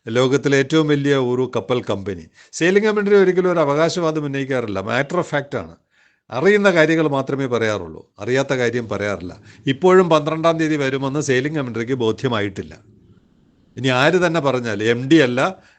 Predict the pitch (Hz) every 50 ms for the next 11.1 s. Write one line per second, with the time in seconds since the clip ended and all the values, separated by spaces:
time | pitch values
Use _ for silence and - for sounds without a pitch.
0 | _ - 113 127 - 143 131 123 127 131 147 156 160 165 147 131 123 135 151 147
1 | 123 117 - 165 170 180 175 175 175 160 143 131 131 127 135 135 127 113 104 110
2 | 107 113 143 165 - _ - - _ - - 139 143 147 180 185 196 175 160 147
3 | 151 151 147 143 131 131 127 - 147 139 135 127 127 127 117 120 117 117 113 110
4 | 101 101 113 104 98 98 98 98 98 98 101 104 131 160 160 135 123 - - 156
5 | 160 175 185 180 185 185 180 170 156 156 165 185 196 190 185 190 - - - _
6 | - 135 143 156 185 180 - 147 147 160 160 175 165 165 147 175 165 165 175 160
7 | 143 135 151 190 185 - 160 143 151 156 156 160 156 139 135 156 185 - _ _
8 | _ _ _ - 131 123 135 151 151 175 170 180 170 - 180 165 165 175 175 170
9 | 165 147 - _ _ _ _ - 131 123 113 - 147 131 113 - 135 131 - -
10 | 185 180 185 180 160 180 180 175 170 147 139 156 165 175 165 139 107 92 90 87
11 | -